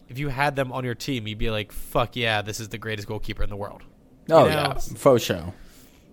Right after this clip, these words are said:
Speaker 1: Um, and we didn't even mention Buffon, but sh-, actually, Buffon's in,
Speaker 2: He's a
Speaker 1: like,
Speaker 2: legend. He's a
Speaker 1: yeah.
Speaker 2: legend.
Speaker 1: He, he
Speaker 2: He's
Speaker 1: gets the
Speaker 2: moved
Speaker 1: whole le-,
Speaker 2: on. Yeah.
Speaker 1: the leg-, legacy thing. Um, and even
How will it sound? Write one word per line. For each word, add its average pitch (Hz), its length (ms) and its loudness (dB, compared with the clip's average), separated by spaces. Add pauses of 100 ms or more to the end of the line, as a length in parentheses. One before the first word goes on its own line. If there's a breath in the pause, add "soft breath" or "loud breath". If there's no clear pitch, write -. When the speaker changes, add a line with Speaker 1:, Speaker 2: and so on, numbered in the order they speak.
(120)
Speaker 1:
Um, 127 440 -4 (120)
and 175 80 -4
we 214 60 2
didn't 247 100 -2
even 240 160 -2
mention 226 240 0
Buffon, 190 520 4
but 131 160 -6
sh-, - 180 -16
actually, 143 440 -2 (200)
Buffon's 135 480 0
in, 156 60 6
Speaker 2:
He's 151 100 6
a 156 80 10
Speaker 1:
like, 135 60 4
Speaker 2:
legend. 110 520 4
He's 135 220 2
a - 20 4
Speaker 1:
yeah. 135 60 4
Speaker 2:
legend. 101 480 2 (300 soft breath)
Speaker 1:
He, 226 120 0
he 185 100 -4
Speaker 2:
He's 139 60 -4
Speaker 1:
gets 139 180 6
the 151 40 8 (100)
Speaker 2:
moved 151 140 6
Speaker 1:
whole 120 80 10
le-, 107 80 4
Speaker 2:
on. 98 180 -4 (240)
Yeah. 113 280 6
Speaker 1:
the 92 80 0
leg-, - 380 4
legacy 127 500 0
thing. 104 340 -4
Um, 127 260 -4
and 202 80 -10
even 285 260 -2